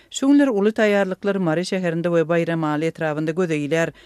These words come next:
Mardaky taýýarlyklara gatnaşygy bolan çeşme Aşgabatdan ýokary wezipeli emeldaryň gelmegine garaşy baratsaçylyk işlerini geçirýärler diýip bu taýýarlyklary düşündirdi. Vilaýaty kimiň sapar etjegini anyklap bolmady.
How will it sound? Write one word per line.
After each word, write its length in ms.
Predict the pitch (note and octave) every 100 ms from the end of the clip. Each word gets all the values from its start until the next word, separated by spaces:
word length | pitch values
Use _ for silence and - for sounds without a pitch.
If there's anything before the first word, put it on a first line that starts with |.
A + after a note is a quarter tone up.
| _ -
Mardaky 460 | F#3 F3 F#3 -
taýýarlyklara 720 | - C#4 B3+ A3 G#3+ G#3+ G#3 G3
gatnaşygy 540 | F#3+ G3 F#3 - G3
bolan 220 | G#3 G#3+
çeşme 420 | G#3 A3 - A#3
Aşgabatdan 640 | G3+ E3 - F3 E3+ - F#3
ýokary 400 | F3+ - F#3 A3+
wezipeli 420 | G3+ F3 E3+ A3+ A3
emeldaryň 540 | G#3 G3+ F#3+ F#3 F#3 A#3
gelmegine 580 | G#3+ F#3+ F3+ E3 F3+ G3+
garaşy 340 | F3+ E3+ F3
baratsaçylyk 600 | F3+ F3 - E3 - F3
işlerini 540 | E3 - D#3 D3+ F3 D#3+
geçirýärler 640 | E3+ - D3+ D3 D3 D#3
diýip 200 | F3+ -
bu 40 |
taýýarlyklary 840 | D#3+ D#3+ D3+ C#3+ C3+ C3+ D3 C#3+ C#3+
düşündirdi. 580 | D#3+ D#3 C#3+ C#3+ D#3 - - - -
Vilaýaty 440 | G3+ G3 F#3+ F#3+
kimiň 360 | - A3 B3+ D#4
sapar 280 | A#3 G3+ A3+
etjegini 500 | G#3+ - G#3 F#3+ G#3
anyklap 440 | G3+ G3 G3 F#3+
bolmady. 420 | A3+ G3+ D#3+ E3+